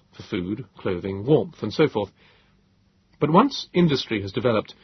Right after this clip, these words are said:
materials can be substituted for each other to accommodate the shortage of a particular resource, and so the key requirements then are for capital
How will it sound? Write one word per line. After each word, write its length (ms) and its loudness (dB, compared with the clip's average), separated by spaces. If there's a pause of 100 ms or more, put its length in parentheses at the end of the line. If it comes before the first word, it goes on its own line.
(280)
materials 560 2
can 160 -4
be 80 -2
substituted 680 -4
for 140 -6
each 160 -2
other 300 -2 (360)
to 120 2
accommodate 560 0
the 60 -10
shortage 520 0
of 80 -8
a 60 -2
particular 520 -6
resource, 600 -2 (680)
and 120 2
so 480 2
the 180 -2
key 140 2
requirements 600 -4
then 340 -6
are 180 -2
for 160 -12
capital 640 -6